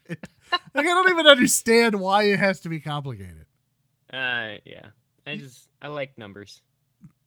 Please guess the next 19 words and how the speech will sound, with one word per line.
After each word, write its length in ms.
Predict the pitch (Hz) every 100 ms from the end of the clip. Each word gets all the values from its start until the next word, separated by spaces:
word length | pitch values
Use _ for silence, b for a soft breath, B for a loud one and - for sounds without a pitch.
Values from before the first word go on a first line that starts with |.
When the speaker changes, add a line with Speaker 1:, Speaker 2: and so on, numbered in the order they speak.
| _
Speaker 1:
Sure. 500 | - - - 110 113
Speaker 2:
I 40 | 120
wanna 180 | 127 117
add 200 | 117 117
more 220 | 110 110
of 80 | 101
them 140 | 101
in. 240 | 101 101 107
Speaker 1:
I 80 | 165
like 200 | 220 214
numbers 440 | 165 180 196 185 156
more 200 | 175 190
than 140 | 190
I 120 | 165 -
<laughs> 40 |
like 160 | 247 -
this 200 | 233 -
stupid 540 | - 202 220 214 147
game. 460 | 151 190 247 156